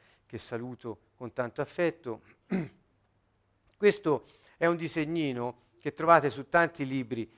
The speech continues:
eh, ehm, eh, lo trovate su testi cristiani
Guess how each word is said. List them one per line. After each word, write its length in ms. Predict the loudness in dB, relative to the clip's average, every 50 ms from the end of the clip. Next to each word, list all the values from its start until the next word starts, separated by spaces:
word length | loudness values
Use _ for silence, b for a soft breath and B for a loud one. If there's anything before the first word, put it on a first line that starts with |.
| b b b b
eh, 360 | -4 -2 -2 0 -2 -2 -4 -4
ehm, 800 | -4 -4 -4 -4 -4 -6 -6 -6 -6 -8 -10 -12 -16 -20 -20 -18
eh, 800 | -16 -16 -14 -14 -14 -14 -14 -16 -16 -18 -18 -20 -20 -20 -20 -16
lo 160 | -12 -12 -12 -8
trovate 500 | 0 4 6 6 6 4 2 -2 -4 -4
su 240 | -4 -8 -16 -8
testi 640 | _ 2 2 2 0 -2 -8 -14 -14 -12 -12 -12 -14
cristiani 840 | -16 -18 -16 -14 -10 -6 -2 0 2 2 2 0 0 -2 -4 -6